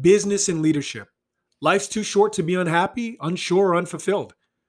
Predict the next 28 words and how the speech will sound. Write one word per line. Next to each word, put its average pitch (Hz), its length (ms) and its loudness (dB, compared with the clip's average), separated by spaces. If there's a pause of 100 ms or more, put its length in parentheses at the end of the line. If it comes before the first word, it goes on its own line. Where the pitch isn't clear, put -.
(260)
Rule 196 200 6
From 208 200 0
Within 196 320 0
will 160 100 2
help 165 220 0
you 160 200 -4
learn 170 300 0
and 220 100 0
develop 170 460 -2
better 151 180 -2
ways 160 520 0
to - 100 -12
handle 160 320 -4
the 202 220 0
issues 117 500 -8 (420)
that 143 140 -4
are 139 80 -4
standing 180 460 -2
in 180 80 -2
the 165 80 0
way 147 180 2
of 143 100 0
your 143 120 -2
goals. 117 500 -10 (760)
Get 190 140 6
in 240 140 2
touch 240 280 2
today 202 440 0